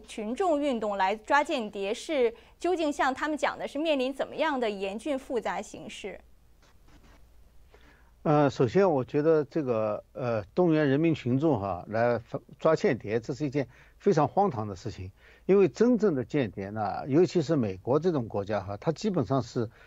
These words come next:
Speaker 2: 是靠一种专业，就是它，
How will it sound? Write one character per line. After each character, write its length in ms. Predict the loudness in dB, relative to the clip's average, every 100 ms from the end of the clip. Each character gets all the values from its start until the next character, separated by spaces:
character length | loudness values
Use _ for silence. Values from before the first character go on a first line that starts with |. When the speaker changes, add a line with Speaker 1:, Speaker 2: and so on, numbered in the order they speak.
| -20 -2
Speaker 2:
是 140 | -2
靠 220 | 4 4
一 80 | 4
种 160 | 0 -2
专 280 | 2 2
业， 240 | 2 0 -4 _
就 100 | -8
是 300 | -2 -2 -4 -10 -2
它， 240 | 0 0